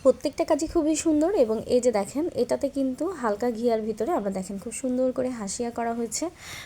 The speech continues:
পুরো হচ্ছে, উম, কাজটা জুড়েই কিন্তু নিচে হাসিয়া করা,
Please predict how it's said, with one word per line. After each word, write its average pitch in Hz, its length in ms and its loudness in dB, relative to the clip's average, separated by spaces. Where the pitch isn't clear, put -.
পুরো 302 420 4
হচ্ছে, 269 560 6
উম, 202 580 -4
কাজটা - 360 -4
জুড়েই 233 360 -2
কিন্তু 254 240 -4
নিচে 240 220 -4
হাসিয়া 247 360 -6
করা, 240 260 -6